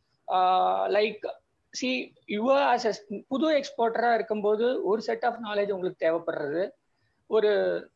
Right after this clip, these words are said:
export பண்ணும்போது ஒரு set of knowledge தேவைப்படுறது, எக்ஸ்போர்ட்டை முடிச்சு பெரிய exporter ஆகும்போது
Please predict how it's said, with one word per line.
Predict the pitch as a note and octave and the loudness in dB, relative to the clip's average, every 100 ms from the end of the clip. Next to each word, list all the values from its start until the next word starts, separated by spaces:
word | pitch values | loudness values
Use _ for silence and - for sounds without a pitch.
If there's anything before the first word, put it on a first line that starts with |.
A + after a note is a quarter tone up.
| _ _ _ _ _ _ | _ _ _ _ _ _
export | - G#3+ - D#4+ D#4+ C4 | -4 -4 2 2 2 -2
பண்ணும்போது | C4+ C#4 C#4 C4 | 0 2 4 4
ஒரு | C4 A3 | 2 2
set | A3 - | 0 0
of | A3 | -2
knowledge | A3 G3+ F#3+ G3 - | -2 -2 -2 -2 -2
தேவைப்படுறது, | E3+ F3+ F3 D#3+ C#3+ D#3 F3+ - _ _ _ - | 0 0 -2 -4 -2 -2 -2 -6 _ _ _ -6
எக்ஸ்போர்ட்டை | G#3 - D#4 D4+ | -6 0 0 2
முடிச்சு | B3+ B3+ C#4 C#4+ C#4 | 2 0 -2 -2 -2
பெரிய | - B3 C#4+ C#4+ C4+ - | 0 0 2 2 2 -2
exporter | F#3 - A#3+ A#3 | -6 -2 -2 0
ஆகும்போது | G3+ F#3+ F#3 F3 F3+ | 0 0 0 0 0